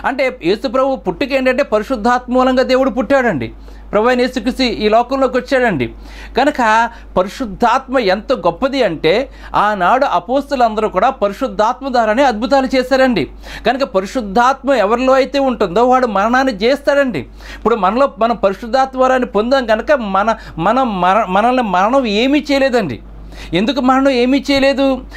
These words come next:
దేవుడు మనల్ని పిలుచుకున్నాడు, దేవుని పిలుపుకు లోపడ్డాము, దేవుని అందు విశ్వాసం ఉంచాము, దేవుని మనం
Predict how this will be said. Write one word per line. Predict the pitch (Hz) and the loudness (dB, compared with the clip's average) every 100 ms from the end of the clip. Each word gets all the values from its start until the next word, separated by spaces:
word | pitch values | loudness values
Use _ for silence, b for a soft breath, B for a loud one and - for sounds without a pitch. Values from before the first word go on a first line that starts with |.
| B | B
దేవుడు | 143 220 254 | 2 2 2
మనల్ని | 269 247 | 2 0
పిలుచుకున్నాడు, | - 262 269 262 240 185 196 | 0 -2 0 -2 2 2 2
దేవుని | 254 185 240 285 | 0 2 2 2
పిలుపుకు | 220 262 220 208 | 0 -2 0 2
లోపడ్డాము, | 202 262 269 196 190 226 | 2 2 0 0 0 0
దేవుని | 254 220 247 262 | 2 2 2 2
అందు | 247 | 2
విశ్వాసం | 208 196 254 285 285 | 0 0 2 2 0
ఉంచాము, | 233 160 196 214 285 - 220 147 | -4 0 0 2 -2 -4 -12 0
దేవుని | 170 247 277 | 2 4 2
మనం | 269 269 | 2 0